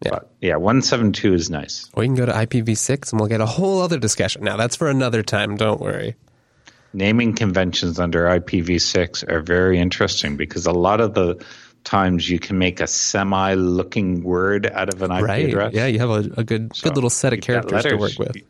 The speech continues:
Speaker 2: you got letters.
Speaker 1: Yeah. Okay. Anything else you have? Uh, any advice for Tyler as he goes forward?
Speaker 2: No. If this wasn't any help, give us another question.
Speaker 1: Yeah, and
Speaker 2: Like,
Speaker 1: we will,
Speaker 2: get
Speaker 1: uh,
Speaker 2: back to us and
Speaker 1: yeah,
Speaker 2: let us know.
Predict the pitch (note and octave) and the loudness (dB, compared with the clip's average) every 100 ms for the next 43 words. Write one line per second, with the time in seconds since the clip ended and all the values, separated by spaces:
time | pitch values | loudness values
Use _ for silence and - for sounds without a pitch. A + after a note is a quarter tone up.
0 | G2 E2+ F2 D#2+ F2+ G2+ G2 - - _ | -12 -4 -4 0 2 2 0 -6 -16 _
1 | _ - G2+ - _ _ _ _ _ - | _ -2 -2 -4 _ _ _ _ _ -4
2 | A#3+ D#3+ - E3+ F3+ - C#3 C#3+ - C3 | -2 0 0 0 2 0 0 0 2 2
3 | B2 B2+ - A#2+ A#2 B2 A#2+ A2+ G#2+ - | 2 0 2 0 2 2 2 2 0 0
4 | G2+ G2+ G2+ G2+ G2+ G#2 - G#2+ A2 _ | 0 2 2 2 2 0 2 0 0 _
5 | _ _ _ - D3+ A2 F2+ G2+ - D3 | _ _ _ -12 -2 2 2 2 2 0
6 | - C#3 A2 G#2 F2+ E2+ F2 E2+ - _ | 2 0 2 2 2 0 0 -2 -4 _
7 | - - F#2 F2+ F#2 E2 D#2+ - E2 E2 | -8 0 2 2 0 -2 -2 0 -2 0
8 | - D#2+ D2+ - _ - F#3 - _ A#2 | -2 -4 -6 -14 _ -4 -4 -4 _ -2
9 | A2+ B2 A#2 A#2 A#2 F2 - F2 D#2 - | 2 2 2 2 0 -2 -4 -6 -6 -2
10 | F3 C3 E2 D#2 - D#2 | 0 0 0 -2 -4 -8